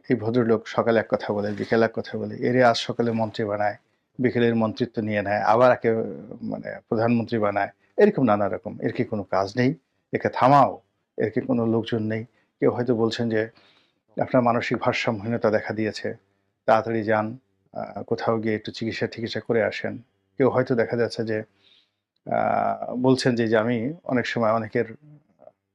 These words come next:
যে কেটে বলে নেতিবাচক বিষয় নিয়ে আলোচনা করি, এটি অনেক সময়, আহ, আপনাদের কাছে, কারো কারো কাছে অ্যালার্জি বলে মনে হতে পারে। তো এই জন্য অনেকে আমাকে অ্যালার্জি চিকিৎসা নেওয়ার কথা বলছেন এবং শীতকালে।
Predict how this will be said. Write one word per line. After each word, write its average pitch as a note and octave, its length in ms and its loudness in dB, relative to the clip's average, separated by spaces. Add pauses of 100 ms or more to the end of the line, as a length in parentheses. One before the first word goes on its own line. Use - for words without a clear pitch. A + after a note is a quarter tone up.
(580)
যে G#2 180 -6
কেটে G2+ 180 -6
বলে G#2 180 -2
নেতিবাচক A#2+ 500 2
বিষয় A#2+ 240 -2
নিয়ে A2+ 100 2
আলোচনা A#2 360 0
করি, G#2 260 -4 (680)
এটি C3+ 180 4
অনেক B2 220 4
সময়, B2 380 4
আহ, - 600 -20 (180)
আপনাদের A2 320 -2
কাছে, G#2 320 -2
কারো A2 280 0
কারো A#2+ 180 2
কাছে - 320 -4
অ্যালার্জি B2 360 4
বলে G2+ 180 -2
মনে F#2 280 -8
হতে - 180 -12
পারে। - 220 -16 (1800)
তো E3 60 4
এই D3 60 6
জন্য D#3+ 220 8
অনেকে C#3+ 340 6
আমাকে B2 200 4
অ্যালার্জি C3 340 6
চিকিৎসা A#2 400 -2
নেওয়ার G2 180 0
কথা G#2+ 260 -2
বলছেন F#2+ 340 -4
এবং G2 160 -4
শীতকালে। - 500 -6